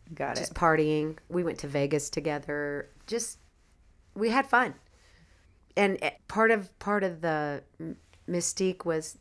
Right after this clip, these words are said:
Speaker 2: that playing danger, sneaking around,
Speaker 1: Sure.
Speaker 2: finding places to
Speaker 1: Sure.
Speaker 2: meet and stuff
Speaker 1: It's
Speaker 2: like
Speaker 1: the
Speaker 2: that.
Speaker 1: thrill.
Speaker 2: The thrill.
Speaker 1: The thrill of so how did that end? What happened with that relationship? How long did, did it go on?
Speaker 2: It went off and on. We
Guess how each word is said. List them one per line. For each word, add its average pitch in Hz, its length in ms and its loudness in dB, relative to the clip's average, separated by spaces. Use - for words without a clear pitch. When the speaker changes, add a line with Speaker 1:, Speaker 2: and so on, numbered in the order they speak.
Speaker 2:
that - 320 -4
playing 160 300 -4
danger, 156 500 -2
sneaking 160 500 -4
around, 147 360 -6
Speaker 1:
Sure. 151 380 -4
Speaker 2:
finding 165 380 0
places 165 520 -2
to - 140 -6
Speaker 1:
Sure. 156 80 -4
Speaker 2:
meet 151 320 -2
and 165 100 -10
stuff - 280 -8
Speaker 1:
It's 160 140 0
Speaker 2:
like - 80 -10
Speaker 1:
the 175 100 2
Speaker 2:
that. 156 100 -4
Speaker 1:
thrill. 156 380 4
Speaker 2:
The 190 100 4
thrill. 165 460 2
Speaker 1:
The 147 120 -2
thrill 143 400 -2
of 131 240 -4
so 185 340 2
how 190 180 8
did 214 140 -2
that 214 180 4
end? 214 200 -2
What 180 160 -2
happened 185 380 -4
with 180 140 -8
that 165 140 -2
relationship? 156 540 -6
How 170 180 2
long 160 180 -2
did, 156 200 -6
did 156 140 -4
it 135 120 -6
go 151 200 0
on? 147 320 -4
Speaker 2:
It 240 180 10
went 254 260 4
off 170 280 2
and 175 100 0
on. 165 260 0
We 214 500 4